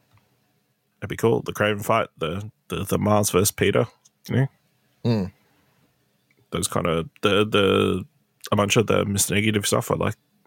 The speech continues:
Speaker 1: probably, you know, but I, that was a cool segment. Let me play that again. So, that's cool. Interesting that, you know, that D L C is paid D L C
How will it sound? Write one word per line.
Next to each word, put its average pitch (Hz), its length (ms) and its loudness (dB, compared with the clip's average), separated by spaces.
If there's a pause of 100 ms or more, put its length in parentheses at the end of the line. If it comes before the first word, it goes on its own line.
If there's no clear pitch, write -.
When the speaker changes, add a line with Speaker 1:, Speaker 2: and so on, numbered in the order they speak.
(120)
Speaker 1:
probably, 82 340 -2 (280)
you 87 80 -2
know, 127 100 0 (240)
but - 140 -6
I, 123 80 -4 (280)
that 107 140 0
was 90 100 -2
a - 20 -4
cool - 120 -2
segment. - 320 -2
Let 78 80 0
me 95 80 0
play 98 180 0
that - 160 -2
again. - 220 -6 (1300)
So, - 220 0 (960)
that's 120 180 0
cool. 160 340 2
Interesting 190 580 2
that, 156 200 2
you 120 80 0
know, 120 180 4
that 113 280 -2
D 117 140 0
L 113 100 4
C 104 220 0
is 107 100 0
paid 98 320 0
D 101 80 2
L 104 100 2
C 113 220 2